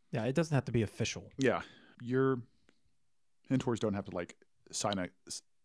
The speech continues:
Speaker 2: sign a six-month contract, <laughs> right?
Speaker 1: Mm-hmm.
Speaker 2: Right? So just, hey, be flexible in that regard. And then last one, which I think might be one of the most important ones.
Speaker 1: I hate this one.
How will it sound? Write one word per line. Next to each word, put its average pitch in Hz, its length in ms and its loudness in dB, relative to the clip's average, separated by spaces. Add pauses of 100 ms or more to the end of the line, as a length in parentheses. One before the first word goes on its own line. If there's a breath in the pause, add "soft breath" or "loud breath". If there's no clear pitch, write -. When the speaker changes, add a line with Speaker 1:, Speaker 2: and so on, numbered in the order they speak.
(220)
Speaker 2:
sign 117 200 2
a 104 40 2
six-month - 360 0
contract, - 500 -4 (140)
<laughs> - 140 -8
right? 185 120 4
Speaker 1:
Mm-hmm. 107 800 0
Speaker 2:
Right? 107 240 4 (100)
So 131 260 2 (180)
just, - 440 2 (480)
hey, 104 380 2 (840)
be 107 420 4 (340)
flexible 95 480 -4
in 87 100 -8
that - 160 -12 (380)
regard. - 440 -12 (300)
And 113 120 4
then 110 220 4 (260)
last 113 360 4
one, 165 220 0 (640)
which 113 220 4 (240)
I 113 140 4
think 139 360 2
might 110 160 4
be 107 100 2
one 107 140 2
of 104 60 2
the 98 60 2
most 98 200 0
important 101 360 -4
ones. 110 300 -6 (520)
Speaker 1:
I 113 60 -4
hate 107 180 -2
this - 180 -10
one. 95 140 -14